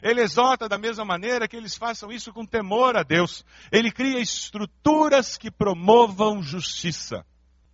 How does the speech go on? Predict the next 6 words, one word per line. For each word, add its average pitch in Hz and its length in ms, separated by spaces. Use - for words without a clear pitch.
Nós 160 160
somos 202 360
responsáveis 160 1300
por 170 180
criar 175 600
estruturas 208 1300